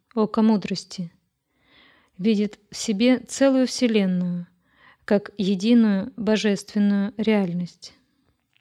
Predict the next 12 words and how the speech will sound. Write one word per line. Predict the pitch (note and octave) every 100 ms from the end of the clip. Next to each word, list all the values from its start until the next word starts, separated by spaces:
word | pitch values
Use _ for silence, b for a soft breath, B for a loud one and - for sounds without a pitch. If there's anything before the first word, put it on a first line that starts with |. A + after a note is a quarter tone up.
| _ _ _ _ _ _ _ _ _ _ _ _ _ b b b b b b b
Весь | G3+ B3 B3+
этот | - B3+ A#3+ A3 -
джагат, | A3 F3+ G#3 F#3+ A#3+ A#3+ - - _ _ _
объективный | G#3 F3 G#3 - A3 G3+ G3+
мир, | G#3 A3 A3 - _ b b b b
воистину | F#3+ A#3 C4+ - - B3+ B3+ B3
есть | A3 G3+ G3+ G3 -
атман, | B3 G#3 G3+ G3 F#3 F#3 - _ _ _
и | A#3
ничто, | A3+ A3 - - B3 B3+ -
кроме | A#3 G#3+ G3+ G#3
атмы. | G#3+ G3+ G3 G3 F#3+